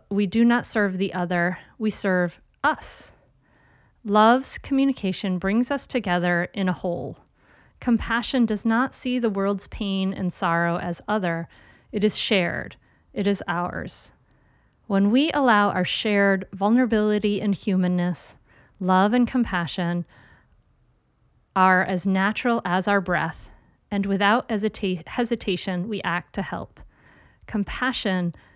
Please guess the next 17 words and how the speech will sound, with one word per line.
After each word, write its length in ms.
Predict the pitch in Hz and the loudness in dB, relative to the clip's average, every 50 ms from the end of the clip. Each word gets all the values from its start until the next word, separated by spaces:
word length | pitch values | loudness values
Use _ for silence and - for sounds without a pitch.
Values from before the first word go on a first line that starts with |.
| _ _ _ _ _ - | _ _ _ _ _ -4
is 160 | 202 185 180 | -4 -2 -2
a 100 | 196 175 | -4 -4
verb. 540 | 165 156 180 175 160 160 151 143 - 180 - - - - _ _ _ _ _ _ _ _ _ _ _ _ _ _ _ _ _ _ _ _ _ _ - | -4 -4 -6 -4 -4 -4 -6 -6 -8 -12 -14 -16 -20 -20 _ _ _ _ _ _ _ _ _ _ _ _ _ _ _ _ _ _ _ _ _ _ -6
I 120 | 226 233 | -2 0
love 340 | 247 240 240 247 254 254 233 | 0 2 2 2 2 2 2
that 320 | 226 208 196 185 - - - | 0 0 0 0 -2 -4 -6
idea 640 | 202 196 190 175 - 196 196 190 175 175 175 175 170 - - - - - - - _ _ - | -4 -4 -4 -4 -2 -2 0 2 2 2 2 0 -2 -4 -8 -16 -20 -20 -20 -20 _ _ -6
of, 500 | 311 202 185 185 180 175 170 160 180 214 _ _ _ _ _ _ _ - | -2 0 2 2 2 0 -2 -4 -8 -14 _ _ _ _ _ _ _ -2
you 100 | 214 214 | 0 2
know, 140 | 202 196 185 | 2 2 2
this 400 | 170 208 202 - - - - - _ _ _ _ _ _ - | 0 0 -2 -2 -6 -12 -14 -16 _ _ _ _ _ _ -14
virus, 800 | 190 190 170 175 170 180 220 285 285 208 165 156 147 - - - | -12 -6 -2 0 2 2 2 2 2 2 2 0 -2 -4 -4 -4
this 180 | 214 202 - | -6 -6 -6
coronavirus 720 | - - 233 220 226 240 254 240 214 202 196 185 190 185 - | -6 -4 0 2 2 4 4 2 2 2 0 0 -2 -2 -4
has 300 | - - 202 190 170 - - - - - - - _ | -6 -6 -4 -4 -4 -6 -12 -20 -20 -20 -20 -20 _
shown 580 | - - - - 233 233 254 277 294 294 240 | -8 -6 -2 2 4 4 6 6 6 6 6
us 420 | 190 175 175 175 - - - - | 6 4 2 -2 -4 -6 -10 -14